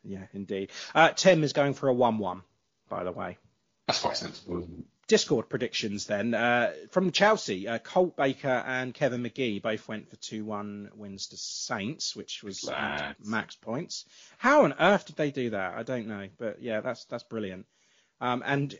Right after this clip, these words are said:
Speaker 1: the Wolves game, Kevin, not one single person went for a Wolves win. Uh, so the table will remain the same. Uh, Colt Baker is at the top on fourteen, uh, and he leads Dan Fox and Scott Gorman on twelve.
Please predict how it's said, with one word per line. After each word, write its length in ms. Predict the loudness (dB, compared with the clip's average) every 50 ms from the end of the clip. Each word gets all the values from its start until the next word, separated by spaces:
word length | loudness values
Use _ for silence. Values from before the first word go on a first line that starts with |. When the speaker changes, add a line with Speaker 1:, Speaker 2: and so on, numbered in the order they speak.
| _ _ -8
Speaker 1:
the 80 | -6
Wolves 480 | -4 -2 0 2 2 0 0 -4 -8 -6
game, 360 | -4 -4 -4 -4 -4 -6 -8
Kevin, 400 | -10 -6 -6 -6 -4 -4 -4 -2
not 180 | -2 -4 -4 -6
one 480 | -8 -2 0 2 2 4 2 0 -2
single 360 | -2 -4 -4 -6 -6 -6 -8
person 480 | -8 -4 -2 0 0 0 -2 -6 -10 -8
went 200 | -8 -8 -10 -10
for 180 | -14 -12 -10 -10
a 60 | -10
Wolves 440 | -10 -10 -10 -10 -10 -10 -12 -14 -14
win. 360 | -10 -8 -8 -8 -10 -12 -20 _ _ _ -18 -18 -16 -10 -10 -10 -8
Uh, 200 | -6 -8 -8 -8 -8 -14 -20 _ _ _ _ _
so 240 | -18 -10 -8 -6 -6
the 80 | -6 -8
table 520 | -6 -2 -2 -2 -2 -2 -4 -8 -8 -10 _ _ _ _
will 140 | -8 -6 -6 -4
remain 420 | -4 -4 -4 -4 -4 -4 -6 -8 -10
the 80 | -14
same. 520 | -14 -12 -10 -6 -6 -4 -4 -4 -6 -8 -12 _ _ _ _ _ _
Uh, 140 | -6 -6 -6
Colt 280 | 0 2 2 2 2 2
Baker 420 | 0 0 0 0 -2 -4 -4 -2 -4
is 140 | -6 -8 -8
at 80 | -12
the 60 | -14
top 400 | -12 -12 -6 -2 -2 -4 -2 -4
on 120 | -10 -10 -12 _ -8
fourteen, 720 | -6 -6 -6 -6 -8 -6 -4 -2 -2 -4 -4 -8 -12 -14 -16 -18 -18
uh, 120 | -16 -14 -14
and 100 | -12 -10
he 120 | -10 -10
leads 320 | -8 -8 -10 -10 -10 -12 -6
Dan 300 | -4 -4 -4 -4 -6 -8
Fox 420 | -8 -6 -6 -6 -6 -8 -14 -14
and 100 | -14 -12
Scott 300 | -14 -12 -12 -12 -12 -12
Gorman 320 | -10 -12 -10 -10 -10 -12 -14
on 140 | -16 -18 -16
twelve. 400 | -8 -4 -4 -2 -2 -4 -6